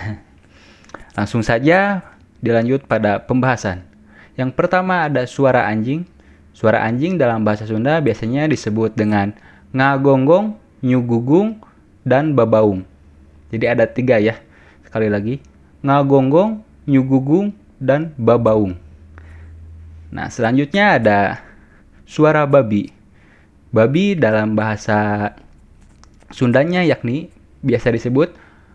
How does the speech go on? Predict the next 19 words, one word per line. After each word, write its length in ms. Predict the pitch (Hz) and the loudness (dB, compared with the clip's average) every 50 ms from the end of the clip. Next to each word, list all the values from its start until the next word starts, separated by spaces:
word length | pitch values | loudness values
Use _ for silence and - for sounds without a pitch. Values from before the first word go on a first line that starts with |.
| _ _ - | _ _ -2
bagong 560 | 113 101 98 104 104 120 147 185 214 208 180 | 0 2 2 2 2 2 2 2 0 -4 -10
ataupun 640 | 151 120 113 - 117 107 - - 147 143 117 107 110 | -12 -12 -8 -8 -8 -6 -4 -4 -4 -2 0 2 0
begu, 400 | 110 107 104 101 98 - - - - - - - _ _ - _ _ - _ _ _ _ _ _ _ _ _ _ _ _ - _ _ _ _ _ _ - | 0 0 0 -2 -2 -4 -6 -10 -20 -20 -20 -20 _ _ -20 _ _ -20 _ _ _ _ _ _ _ _ _ _ _ _ -20 _ _ _ _ _ _ -8
yang 240 | - 117 110 110 113 | -2 -2 -2 -2 -2
suaranya 640 | 107 - 127 113 113 113 113 123 147 175 185 175 165 | -2 0 2 2 2 2 0 0 0 -2 0 0 -2
disebut 400 | 127 - 135 120 123 120 127 - | -2 -2 -2 -2 0 0 0 0
dengan 560 | - 113 117 123 135 151 170 180 175 135 - | 0 0 0 0 0 -2 -2 -4 -6 -10 -14
sesegrok. 800 | - - - 127 120 - 143 113 104 107 127 127 110 - - - - - _ _ _ _ _ _ _ _ _ _ _ _ _ _ | -14 -6 -6 -6 -4 -2 -4 -4 0 2 2 2 2 0 -6 -20 -20 -20 _ _ _ _ _ _ _ _ _ _ _ _ _ _
Sekali 400 | - - - - 117 117 120 117 | -20 -14 -4 -2 0 0 2 2
lagi, 400 | 117 117 120 135 160 180 190 185 - _ - _ _ - | 2 0 0 0 -2 -2 -4 -8 -10 _ -20 _ _ -20
sesegrok. 1120 | _ - - 139 135 131 127 123 120 - - 131 127 113 107 110 131 139 127 - - - _ _ _ _ - _ _ _ _ _ - - - - - - - | _ -10 -4 0 2 4 4 4 2 0 2 2 2 2 2 2 2 2 2 0 -6 -20 _ _ _ _ -20 _ _ _ _ _ -20 -20 -20 -20 -20 -12 -6
Yang 320 | 127 123 113 107 117 110 | -4 -4 -2 -2 -4 -2
ketiga 480 | - 131 131 147 185 202 196 165 131 117 | 0 -2 2 2 2 2 2 2 0 2
ada 320 | 107 104 101 98 - - - - - - - | 2 2 2 0 -4 -8 -20 -20 -20 -20 -14
suara 240 | - - 135 127 127 | -4 0 2 2 2
merpati 880 | 127 117 117 113 - - 113 - - 170 190 196 202 - - - _ - - - - - | 4 2 0 0 0 -2 -2 -2 0 -2 -2 -2 -2 -6 -10 -16 _ -20 -20 -20 -14 -12
atau 240 | - - - 113 | -10 -4 0 0
dalam 240 | 110 113 107 107 110 | 2 4 4 2 2
bahasa 240 | 107 104 95 - 113 | 2 0 0 -2 -4